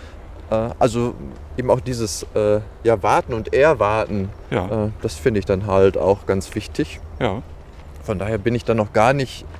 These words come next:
Speaker 1: jetzt beim Weihnachtsfest, habe mich auch noch nicht eingestimmt dann quasi auf das Weihnachtsfest, beziehungsweise, äh, dann auch die Liturgie da vorbereitet.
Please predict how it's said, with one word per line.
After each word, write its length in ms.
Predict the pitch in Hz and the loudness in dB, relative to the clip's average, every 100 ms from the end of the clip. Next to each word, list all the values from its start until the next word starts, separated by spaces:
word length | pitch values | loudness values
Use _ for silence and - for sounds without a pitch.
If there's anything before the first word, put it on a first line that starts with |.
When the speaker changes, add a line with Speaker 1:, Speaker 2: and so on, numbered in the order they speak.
| - | -10
Speaker 1:
jetzt 460 | 95 127 - - - - 90 | 4 4 4 -8 -12 -12 4
beim 160 | 110 104 | 4 6
Weihnachtsfest, 680 | 107 131 131 - 139 - | 4 2 -4 -2 -2 -2
habe 100 | 117 | -4
mich 80 | 101 | -4
auch 80 | 107 | -4
noch 100 | 113 | -2
nicht 340 | 127 - - | -2 -4 -2
eingestimmt 680 | 110 135 131 - - 156 147 | 4 4 2 -6 -4 -2 0
dann 100 | 127 | 0
quasi 280 | 120 120 117 | 2 2 2
auf 120 | 87 | 2
das 160 | 110 110 | 0 2
Weihnachtsfest, 560 | 107 120 - 131 - - - - - | 2 2 0 -2 -2 -12 -14 -14 -6
beziehungsweise, 840 | 120 - 123 120 113 110 107 107 107 - - - - | -6 0 2 2 6 8 8 6 4 -2 -14 -16 -4
äh, 240 | 98 104 104 | 4 6 6
dann 180 | 101 95 | 6 4
auch 120 | 95 | -2
die 240 | 104 101 | -2 -2
Liturgie 520 | 113 110 110 107 104 | -2 -2 -4 -4 -2
da 120 | 107 - | 0 0
vorbereitet. 880 | - 127 156 143 123 135 143 - | 2 2 2 2 4 4 2 -6